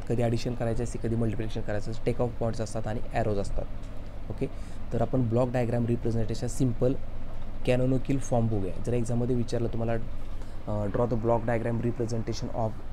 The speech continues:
simple canonical form असं जर equation विचारलं तर तुम्हाला काय करायला लागेल? जे आपण control system, अ, sorry closed control,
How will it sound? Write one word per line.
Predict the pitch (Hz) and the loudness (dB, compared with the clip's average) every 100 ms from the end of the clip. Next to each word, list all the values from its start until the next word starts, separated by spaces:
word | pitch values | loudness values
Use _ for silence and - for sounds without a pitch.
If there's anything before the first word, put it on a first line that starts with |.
| - | -2
simple | 123 117 123 131 - - - - | -2 0 0 0 -2 -2 0 2
canonical | 120 117 113 123 | 2 2 0 0
form | 117 113 101 101 - | -2 -2 -2 -2 -6
असं | 113 117 | -6 -2
जर | |
equation | 120 120 117 | -2 -2 0
विचारलं | 113 110 110 107 | 0 0 0 0
तर | |
तुम्हाला | 107 110 110 | 0 0 0
काय | 113 | 0
करायला | 113 110 110 | -2 -2 -2
लागेल? | 123 165 - - - - | -4 -6 -6 -6 -6 -2
जे | 113 | 0
आपण | 113 123 | 2 0
control | - 123 110 127 | 2 0 0 0
system, | - 117 123 139 - - - - | 0 0 0 0 -2 -4 -4 -2
अ, | 107 104 104 | -2 -2 0
sorry | 107 | 0
closed | - 123 139 135 | 0 2 2 2
control, | 143 127 120 127 | 0 0 2 0